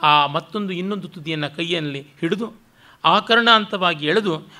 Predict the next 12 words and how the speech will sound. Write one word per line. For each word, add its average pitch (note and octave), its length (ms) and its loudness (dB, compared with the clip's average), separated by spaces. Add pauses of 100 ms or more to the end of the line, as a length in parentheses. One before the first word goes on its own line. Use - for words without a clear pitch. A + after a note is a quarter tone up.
(140)
ಬಾಣವನ್ನು E3+ 480 2
ಬಿಟ್ಟ D3 300 -8
ಅಂತಂದರೆ C#3+ 760 -4
ಅದು C#3 140 -8
ಗುರಿಯನ್ನೇ E3+ 480 -4
ಭೇದಿಸುವಂತೆ D#3 640 -8
ಆಗ್ತಾ C3+ 280 -2
ಇತ್ತು. C3 560 -6 (440)
ಆ B2+ 300 0 (580)
ದೊಡ್ಡ G3+ 260 0
ಬಿಲ್ಲನ್ನು G3+ 480 -2
ಹಿಡಿದು D#3+ 460 -4